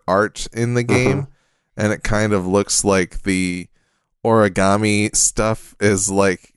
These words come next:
Speaker 1: being treated as, like, the evil of the game, m-, maybe. I'm not sure, but I don't know. It just looks awesome,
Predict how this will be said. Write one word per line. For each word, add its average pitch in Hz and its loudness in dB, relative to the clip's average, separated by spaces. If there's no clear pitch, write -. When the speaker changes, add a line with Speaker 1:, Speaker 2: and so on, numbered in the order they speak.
Speaker 1:
being 95 -4
treated 95 0
as, 92 2
like, 85 -4
the 98 -6
evil 98 0
of 98 -2
the 104 0
game, 101 -4
m-, 110 -16
maybe. 110 2
I'm 104 0
not 104 -2
sure, 85 -4
but 95 -4
I 156 0
don't 147 2
know. 98 0
It 147 2
just 139 0
looks 127 2
awesome, 92 0